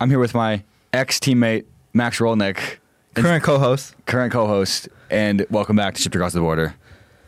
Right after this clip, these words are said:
Speaker 1: How do you wanna do this?
Speaker 2: Fucking
Speaker 1: There's gonna be an intro here, so we can just cut to my thing.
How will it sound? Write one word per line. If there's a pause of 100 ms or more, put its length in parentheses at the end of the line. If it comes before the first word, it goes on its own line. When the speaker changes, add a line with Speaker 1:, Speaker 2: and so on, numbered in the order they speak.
(1500)
Speaker 1:
How
do
you
wanna
do
this? (1400)
Speaker 2:
Fucking
Speaker 1:
There's
gonna
be
an
intro
here,
so
we
can
just
cut
to
my
thing.